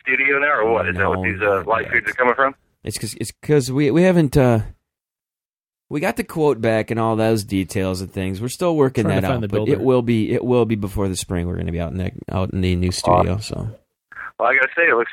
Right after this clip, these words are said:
Speaker 1: fucking pretty cool, man. Um, sitting here watching you guys talk, and, uh, I wish I had a, I wish I had a camera on my end, so, uh,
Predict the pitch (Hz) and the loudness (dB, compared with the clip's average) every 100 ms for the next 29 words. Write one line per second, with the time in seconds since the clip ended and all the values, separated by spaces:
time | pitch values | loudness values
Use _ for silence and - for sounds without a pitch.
0 | - 113 113 127 113 - 127 95 87 92 | -6 -8 -6 -4 -4 0 0 0 -4 -8
1 | _ - 95 95 92 87 - - - - | _ -6 2 4 4 0 -14 -14 -12 -12
2 | - - - - 107 104 98 _ - 107 | -14 -16 -16 -10 -8 -6 -8 _ -6 -4
3 | - 131 120 120 120 113 131 127 139 147 | -2 -2 2 2 2 0 0 0 0 0
4 | 139 135 135 139 - - 127 143 151 156 | 0 2 2 2 -2 -2 0 2 2 2
5 | 143 120 123 139 139 147 131 - 143 131 | 2 0 0 -2 0 0 -2 0 0 2
6 | 123 123 139 120 117 - 113 113 113 | 2 4 2 2 0 -2 -2 2 2